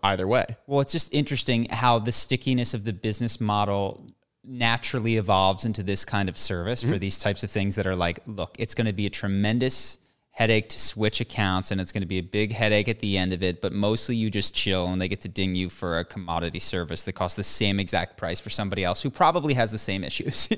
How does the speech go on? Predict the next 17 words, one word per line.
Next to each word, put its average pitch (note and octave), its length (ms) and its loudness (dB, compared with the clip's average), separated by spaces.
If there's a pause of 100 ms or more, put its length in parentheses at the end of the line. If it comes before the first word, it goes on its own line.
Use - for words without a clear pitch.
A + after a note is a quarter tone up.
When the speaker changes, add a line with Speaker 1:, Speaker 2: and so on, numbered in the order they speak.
(160)
Speaker 1:
Yeah, G3 40 2
Speaker 2:
know? C3 160 8
Speaker 1:
yeah. G#3 440 2
Speaker 2:
And D3+ 100 2
it's C#3 140 2
like E3 120 6
airlines, B2 540 0
you C3 120 2
know D3 80 8
what D3+ 80 6
I D3 40 6
mean? C#3 200 4 (180)
What C3 180 6
are - 20 8
you C#3+ 140 8
gonna C3 100 6
do? G#2 180 4